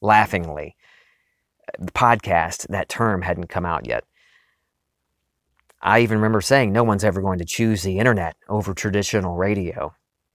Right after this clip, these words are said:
<laughs> Not so ridiculous. Here I am talking to you, and I'm so excited we get to do this.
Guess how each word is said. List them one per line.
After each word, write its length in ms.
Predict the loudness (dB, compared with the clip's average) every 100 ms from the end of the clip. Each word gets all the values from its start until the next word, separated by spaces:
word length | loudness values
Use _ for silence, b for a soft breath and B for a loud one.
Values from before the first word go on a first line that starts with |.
| _ _ _ _
<laughs> 1400 | -20 -8 -4 -4 -2 -4 -6 -14 -20 -20 _ _ _ _
Not 260 | 2 2 4
so 100 | 4
ridiculous. 840 | 6 6 4 2 0 -2 -8 -12 -16 _ _ _ _ _ _ _
Here 240 | _ 2 4
I 100 | 4
am 380 | 4 4 2
talking 400 | 2 2 2 0
to 40 | -4
you, 520 | -2 0 0 -2 -8 -18 _ _ _ _ _
and 120 | -6 -4
I'm 160 | -4
so 360 | -6 2 4 4
excited 440 | 2 2 2 0
we 140 | -4 -6
get 140 | -8
to 60 | -8
do 200 | -6 -4
this. 420 | -6 -10 -12 -16